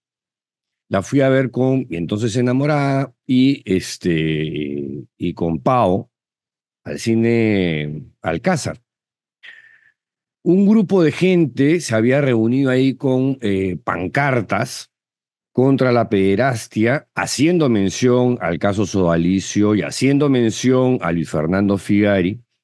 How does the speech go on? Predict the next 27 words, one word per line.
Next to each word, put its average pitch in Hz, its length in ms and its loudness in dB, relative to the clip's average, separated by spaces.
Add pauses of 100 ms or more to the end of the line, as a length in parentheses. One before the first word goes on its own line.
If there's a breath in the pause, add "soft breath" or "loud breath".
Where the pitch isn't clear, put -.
(580 soft breath)
y 156 100 0
un 202 120 2
par 202 240 2
de 196 140 2
canales 151 400 2
de 147 120 4
televisión 110 680 0
fueron 127 560 2
a 117 220 2
buscar 117 560 -2 (200)
impresiones 113 1120 0
de 92 140 -2
la 90 140 0
gente 123 640 0
después 101 400 0
de 117 60 2
haber 101 200 2
visto 110 300 0
la 82 100 2
película. 71 480 -10 (1300 soft breath)
Fuimos, 139 640 0
eh, 95 360 -2
a 98 80 -2
la 95 120 0
función 95 420 0
de 127 380 4
Bermud 117 460 2